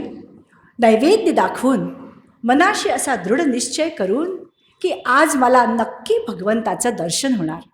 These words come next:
असा विचार करून ती शबरी रोज भगवंताची वाट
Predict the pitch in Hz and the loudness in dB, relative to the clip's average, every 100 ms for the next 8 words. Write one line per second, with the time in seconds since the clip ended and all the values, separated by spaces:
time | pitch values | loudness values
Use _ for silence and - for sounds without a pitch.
0 | _ _ _ - - 208 202 175 160 156 | _ _ _ -20 -4 -2 0 0 -2 -4
1 | 233 311 302 214 190 - - - - _ | -2 -2 0 -2 -2 -8 -16 -20 -20 _
2 | 247 - 208 196 294 277 196 - - - | -2 2 2 4 2 2 -4 -10 -8 -2
3 | 226 285 381 440 370 262 - - - - | 2 4 6 4 4 2 0 -2 -8 -20
4 | _ 208 202 208 226 208 196 - 226 175 | _ -2 0 0 0 -2 -6 -6 -6 -6
5 | 190 | -6